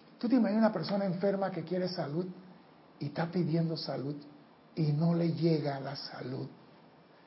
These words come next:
Esa persona dice, "Dios no me quiere". No es que Dios no lo quiere, no es que Dios no lo ame. Lo que pasa es que Él no está usando el mecanismo para que su petición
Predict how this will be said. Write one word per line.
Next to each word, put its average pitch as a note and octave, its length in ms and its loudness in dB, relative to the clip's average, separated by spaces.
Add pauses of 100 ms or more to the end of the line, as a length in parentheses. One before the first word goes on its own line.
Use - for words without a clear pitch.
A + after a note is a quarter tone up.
(420)
Esa F#3 180 8
persona F3+ 340 2
dice, F3+ 360 2 (160)
"Dios E3 240 2
no E3+ 100 0
me D3+ 180 -2
quiere". D3 300 -2
No E3 120 2
es A3+ 60 2
que A#3 120 2
Dios G#3+ 220 6
no A#3 100 2
lo G3+ 140 0
quiere, A3 340 0 (720)
no G3+ 120 2
es A3 80 2
que G#3 140 2
Dios G3 180 2
no G#3 140 4
lo G#3 140 4
ame. G#3 220 2 (840)
Lo D#3 140 -4
que E3 140 -4
pasa F#3 300 0
es D#3+ 60 -2
que D#3+ 280 -2
Él F#3 160 4
no F#3 80 4
está F#3 160 4
usando E3+ 520 2 (320)
el C#3+ 180 -2
mecanismo D#3 800 -2 (360)
para D3 240 2
que D3+ 100 -8
su C#3+ 160 -6
petición E3+ 560 -2